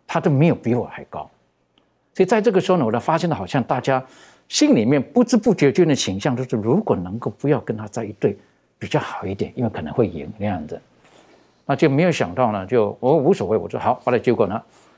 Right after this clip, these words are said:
我就跟他的同一队了，这样子。”那从来没见过这个人打球，从来不晓得他是如何。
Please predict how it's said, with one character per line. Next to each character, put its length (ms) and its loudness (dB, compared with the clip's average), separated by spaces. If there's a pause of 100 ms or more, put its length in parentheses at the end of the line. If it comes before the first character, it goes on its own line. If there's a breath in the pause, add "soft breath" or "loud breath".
我 120 -4
就 60 -4
跟 120 0
他 100 -2
的 80 -6
同 220 -8
一 60 -4
队 200 2
了， 80 -8 (320)
这 80 -10
样 160 -10
子。” 120 -16 (720 soft breath)
那 60 0
从 160 2
来 80 8
没 140 4
见 180 2
过 80 2
这 100 0
个 60 2
人 100 0
打 160 -8
球， 140 -12
从 220 2
来 80 6
不 120 4
晓 140 2
得 80 0
他 140 0
是 80 -2
如 180 -4
何。 260 -10